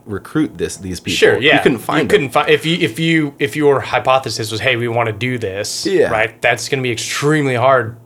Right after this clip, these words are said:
Speaker 2: to try and
Speaker 1: The
Speaker 2: find.
Speaker 1: percentage of identical twins is very small, let
Speaker 2: Yeah.
Speaker 1: alone ones that have done different things for thirty years.
Speaker 2: Yeah.
Speaker 1: And so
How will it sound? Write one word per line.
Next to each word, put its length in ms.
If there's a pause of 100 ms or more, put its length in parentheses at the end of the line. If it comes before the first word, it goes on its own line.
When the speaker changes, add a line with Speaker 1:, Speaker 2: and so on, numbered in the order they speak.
(140)
Speaker 2:
to 120 (180)
try 320
and 120
Speaker 1:
The 40
Speaker 2:
find. 400
Speaker 1:
percentage 460
of 180 (400)
identical 460
twins 420
is 120
very 300
small, 360
let 180
Speaker 2:
Yeah. 200
Speaker 1:
alone 100
ones 380
that 100
have 220
done 340
different 380
things 260
for 140
thirty 280
years. 600
Speaker 2:
Yeah. 240 (120)
Speaker 1:
And 300
so 560